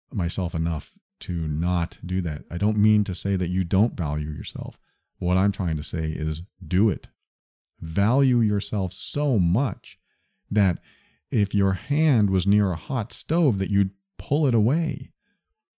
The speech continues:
If you are near toxic people, you'd pull away. And it's not about, how can I say this? You said you, you go inside yourself. You're trying to protect yourself. I think it's important to protect yourself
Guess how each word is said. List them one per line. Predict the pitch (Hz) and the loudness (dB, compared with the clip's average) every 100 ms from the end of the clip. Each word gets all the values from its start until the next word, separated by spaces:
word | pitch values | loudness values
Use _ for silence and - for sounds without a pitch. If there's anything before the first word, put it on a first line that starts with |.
| - | 0
If | 127 - | 2 4
you | 110 185 208 | 4 4 2
are | 135 139 | 2 2
near | 151 143 | 2 0
toxic | - 165 - 139 - | -4 -4 -4 -6 -2
people, | 226 240 123 | -2 0 2
you'd | 110 110 - | 2 0 -4
pull | - 170 | -4 0
away. | 135 160 185 - - 127 _ _ _ _ _ _ _ _ _ _ | 0 0 -4 -6 -10 -12 _ _ _ _ _ _ _ _ _ _
And | 113 110 104 _ _ | 2 2 2 _ _
it's | - - | -8 -2
not | 143 190 | 0 2
about, | 196 139 135 120 - - - - - - _ | 2 2 2 2 -2 -18 -20 -20 -20 -20 _
how | - | -6
can | 95 92 | 0 2
I | |
say | 82 82 73 | 2 0 0
this? | - - _ _ _ _ _ _ | -2 -8 _ _ _ _ _ _
You | 107 | 0
said | 95 120 104 | 2 2 4
you, | 95 87 - - | 2 2 -4 -6
you | 92 | -4
go | 95 113 113 | 2 4 4
inside | 104 - 92 98 90 | 2 0 0 0 0
yourself. | 82 85 80 | -2 -2 -4
You're | |
trying | - 110 107 | -2 2 2
to | |
protect | 92 - 117 107 - | 0 0 0 2 0
yourself. | 85 90 80 - _ _ _ _ _ _ _ _ | -4 -4 -8 -12 _ _ _ _ _ _ _ _
I | 127 | 2
think | 196 202 | 2 0
it's | - | 0
important | 156 - 135 127 110 _ _ _ - | 0 2 2 0 -2 _ _ _ 0
to | 113 | 2
protect | 104 113 - 147 - | 2 0 0 0 2
yourself | 123 - 113 110 | -2 2 2 2